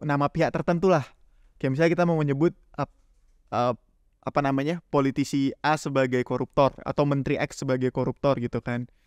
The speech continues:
Kayak Juliati-, Juliari Batubara misalnya koruptor. Itu kan udah, udah terbukti di pengadilan, itu nggak masalah. Tapi kalau misalnya tadi dia belum terindikasi, kayak misalnya kita mau ngatain Luhut, itu kita nggak boleh kita ngatain dia langsung,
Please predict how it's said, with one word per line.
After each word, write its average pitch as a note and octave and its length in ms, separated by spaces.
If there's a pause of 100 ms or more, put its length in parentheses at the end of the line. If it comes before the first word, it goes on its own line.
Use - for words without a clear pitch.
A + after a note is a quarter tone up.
(120)
Kayak C#3+ 160
Juliati-, C#3+ 480
Juliari C#3+ 440
Batubara C#3 500
misalnya A#2+ 420
koruptor. B2 480
Itu - 80
kan F#3 160
udah, D#3 400
udah D3 240
terbukti D3 320
di D3 80
pengadilan, C#3+ 480
itu F#3 80
nggak E3+ 160
masalah. D#3 320 (340)
Tapi C#3+ 160
kalau A3 160
misalnya F#3 400
tadi D3+ 300
dia C#3+ 420
belum C#3+ 240
terindikasi, D3+ 640
kayak C3 160
misalnya E3 240
kita D#3+ 160
mau D3+ 160
ngatain C#3 320
Luhut, E3+ 300 (340)
itu - 160
kita A#3+ 160
nggak E3+ 160
boleh G#3 160
kita F#3 240
ngatain E3 240
dia D#3+ 160
langsung, D3+ 400